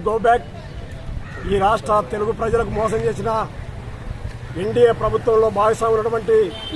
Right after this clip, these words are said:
చంద్రబాబు నాయుడు గో బ్యాక్ అనే కార్యక్రమాన్ని తీసుకోవడంలో భాగంగా నంద్యాల జిల్లా ఏఐటీసీ ఈ కార్యక్రమంలో, నిరసన కార్యక్రమంలో పాల్గొంటా ఉంది. ప్రధానంగా ఆంధ్రప్రదేశ్కు తలమానికమైనటువంటి ఏకైక పెద్ద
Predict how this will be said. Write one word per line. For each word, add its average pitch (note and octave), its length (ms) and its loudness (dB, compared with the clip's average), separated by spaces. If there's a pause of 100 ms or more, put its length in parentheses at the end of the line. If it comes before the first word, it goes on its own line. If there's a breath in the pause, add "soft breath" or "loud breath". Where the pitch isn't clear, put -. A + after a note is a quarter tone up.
(320)
చంద్రబాబు A3 560 4
నాయుడు G#3+ 220 4 (100)
గో G#3 60 2 (100)
బ్యాక్ G#3+ 240 4
అనే A3+ 120 0 (580)
కార్యక్రమాన్ని A3 680 2
తీసుకోవడంలో A#3 540 0
భాగంగా A#3 320 6 (640)
నంద్యాల A3+ 360 4
జిల్లా A3 180 4 (140)
ఏఐటీసీ A3+ 500 2 (680)
ఈ G#3 40 2 (100)
కార్యక్రమంలో, A3+ 520 4
నిరసన A3 220 0 (120)
కార్యక్రమంలో A3+ 500 0
పాల్గొంటా A#3+ 420 4
ఉంది. B3 180 8 (640)
ప్రధానంగా A#3 560 6 (680)
ఆంధ్రప్రదేశ్కు A#3+ 680 4 (100)
తలమానికమైనటువంటి B3 960 6 (720)
ఏకైక B3 360 6 (120)
పెద్ద A#3 160 4